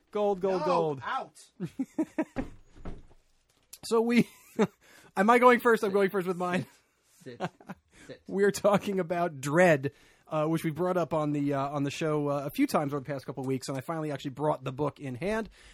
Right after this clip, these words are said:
Speaker 1: Uh, the, the book itself, a, a very straightforward trade paperback, uh, sized kind of, uh, kind of book. Uh, and it's thin. It's not like a huge, thick, massive resource like you would get with a D and D player's handbook or a Starfinder book or anything like that.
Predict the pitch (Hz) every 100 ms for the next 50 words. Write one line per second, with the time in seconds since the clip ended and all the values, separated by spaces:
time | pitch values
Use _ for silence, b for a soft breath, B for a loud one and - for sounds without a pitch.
0 | b 190 202 208 202 196 196 214 196 185
1 | 170 254 226 - 254 247 202 185 285 320
2 | 233 - 226 - 202 214 - 196 190 180
3 | 175 175 175 - b b b b - 160
4 | 151 - 165 156 160 151 - - - 165
5 | 156 147 151 151 147 147 - 160 143 170
6 | 240 - b b b - 147 151 151 185
7 | 185 - - 233 240 - 202 208 175 -
8 | 185 190 185 156 - - - 180 - 160
9 | 156 160 - 143 147 156 156 143 139 147
10 | 143 131 139 147 139 127 123 120 - 120
11 | 123 127 120 120 120 135 135 123 120 117
12 | 113 113 123 127 117 123 117 135 135